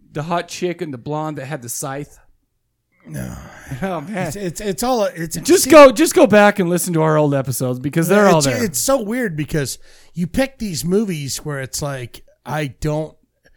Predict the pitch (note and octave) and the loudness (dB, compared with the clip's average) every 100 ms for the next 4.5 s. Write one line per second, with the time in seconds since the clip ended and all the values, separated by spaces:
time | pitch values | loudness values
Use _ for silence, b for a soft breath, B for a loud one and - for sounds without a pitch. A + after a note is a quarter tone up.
0 | _ _ _ _ _ _ _ - E3 D3+ | _ _ _ _ _ _ _ -10 -6 -4
1 | D3 C3+ D#3 D#3+ F#3+ C#3 B2+ - C3 B2+ | -4 -6 -6 -4 -4 -6 -6 -8 -10 -10
2 | B2 B2+ A#2+ - C#3 B2+ - - D#3 - | -10 -10 -10 -10 -8 -10 -8 0 2 6
3 | C4+ - - - G#3+ G3+ G3+ - - C#4+ | 6 8 8 8 6 6 4 4 4 2
4 | - F#3 F#3+ F3+ E3+ | 2 4 6 4 2